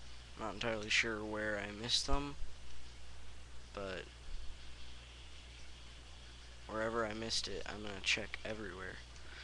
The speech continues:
Anyway, these are the keys. I found, uh, two more of them off screen, but, um, basically, it's just up th-, there and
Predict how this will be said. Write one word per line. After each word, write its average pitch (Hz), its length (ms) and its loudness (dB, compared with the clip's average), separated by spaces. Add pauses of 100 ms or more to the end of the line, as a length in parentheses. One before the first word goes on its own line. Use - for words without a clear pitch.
(280)
Anyway, 127 300 8
these 143 240 6
are 151 40 6
the 139 100 4
keys. 117 540 4 (540)
I 127 100 12
found, 135 380 10 (260)
uh, 120 280 6
two 135 240 6
more 117 260 8
of 113 140 4
them 127 340 6 (160)
off 117 200 8
screen, 123 500 4
but, 113 320 4
um, 98 500 0 (1120)
basically, 123 680 6 (100)
it's - 300 4
just - 400 8 (100)
up 113 200 2
th-, - 180 -6 (160)
there 117 400 6 (1600)
and 107 680 2